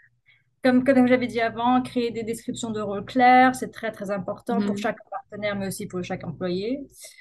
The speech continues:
Speaker 1: ou membre de l'équipe. Et ce que j'aime faire, moi, ce que je trouve qui est important aussi, c'est de mettre des objectifs chaque année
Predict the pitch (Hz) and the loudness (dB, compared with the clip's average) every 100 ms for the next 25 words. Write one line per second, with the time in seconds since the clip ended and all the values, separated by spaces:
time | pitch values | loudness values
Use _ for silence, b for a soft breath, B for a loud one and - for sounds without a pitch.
0 | B 208 - 208 208 208 180 175 175 180 | B -14 -12 -8 -4 -4 -2 0 0 0
1 | 247 277 269 - - _ B B B B | 2 2 2 -10 -20 _ B B B B
2 | 277 277 262 330 285 311 302 247 285 285 | 2 4 4 2 6 6 6 4 4 6
3 | 269 247 247 254 277 294 262 254 226 247 | 6 6 6 6 4 0 -4 -8 -2 -2
4 | 233 233 - 240 240 - 269 262 233 233 | 0 -2 -2 -2 -2 2 2 2 0 2
5 | 254 247 254 254 247 - - 240 247 254 | 2 2 0 0 -4 -6 -6 -4 0 2
6 | 254 254 226 214 220 | 2 2 0 -4 -4